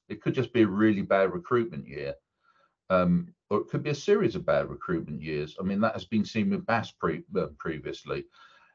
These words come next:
Um, so people will have their ideas about what caused this, but it's very rarely just one of those. So, um, I'll be very interested to hear people's ideas. And, uh,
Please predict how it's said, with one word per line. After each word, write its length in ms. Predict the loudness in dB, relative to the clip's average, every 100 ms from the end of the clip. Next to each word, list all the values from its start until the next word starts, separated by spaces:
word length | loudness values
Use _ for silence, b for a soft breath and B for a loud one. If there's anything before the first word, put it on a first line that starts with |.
| -2
Um, 340 | 2 4 4 0 _ _ _ 0
so 420 | 10 10 10 0 _ _ _ 4
people 320 | 6 8 8
will 80 | 8
have 220 | 6 6
their 240 | 6 8
ideas 680 | 6 6 6 8 6 2 -4 -4
about 340 | 4 4 4
what 200 | 0 -2
caused 360 | 0 0 0 0
this, 180 | -2 -2
but 160 | -6
it's 100 | -6 -12 4
very 280 | 6 6 4
rarely 360 | 4 2 0
just 240 | -4 -8 -6
one 100 | -6
of 100 | -4
those. 360 | -4 -4 -8
So, 400 | -6 -2 -2 -2
um, 160 | -4 -6 B B B B
I'll 80 | -2
be 140 | 2
very 300 | 8 10 10
interested 420 | 10 6 -8 -10 -10
to 80 |
hear 200 | 0 2 2
people's 380 | 0 0 0
ideas. 580 | 2 2 2 2 2 -2
And, 280 | 0 2 6
uh, 260 | 8 8